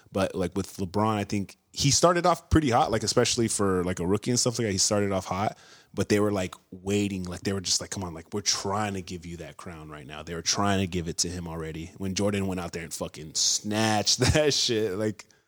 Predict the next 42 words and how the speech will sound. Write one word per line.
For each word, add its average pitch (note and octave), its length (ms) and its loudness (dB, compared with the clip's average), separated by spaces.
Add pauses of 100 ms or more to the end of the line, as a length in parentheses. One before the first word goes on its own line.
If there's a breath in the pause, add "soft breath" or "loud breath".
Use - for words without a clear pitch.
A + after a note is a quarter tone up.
(120)
especially B2+ 460 4
with A2 200 0
Bird G2+ 240 0
and G2 100 -2
Magic F2+ 380 -6
out E2 220 -8
there, E2+ 180 -8
like, F2 160 -10 (460)
the G2 240 -4
faces G2 560 -2
of F#2 100 -6
the F2+ 120 -10
N F#2 120 -6
B F2+ 220 -8
A F2 140 -10
at F#2 120 -12
the - 60 -20
time. F2+ 320 -10 (500 soft breath)
Like, G2 240 -12
a F#2+ 60 -2
lot A2+ 80 6
of A2 80 2
people G#2 180 0
hated F#2+ 340 0 (200)
Kobe G2+ 320 -2
at D2 100 -4
the G2 60 -8
time. - 160 -8
They F2 100 -6
weren't G2 160 -4
gonna F2 160 -6
give F2 220 -6
Kobe F2 260 -4
the E2+ 100 -4
face F2+ 300 -2
of F2+ 120 -10
that, F#2+ 220 -4
and F#2 80 -8
Shaq F#2 260 0
was F#2+ 140 -2
going F#2+ 260 -2
downhill. G2 520 -4